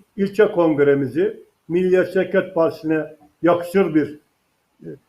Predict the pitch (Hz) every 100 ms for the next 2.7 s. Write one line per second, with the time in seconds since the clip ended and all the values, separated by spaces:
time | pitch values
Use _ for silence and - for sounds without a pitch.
0 | _ _ _ _ 165 202 202 170 151 143
1 | 139 185 - _ _ - 170 175 180 180
2 | 160 147 165 131 131 147 -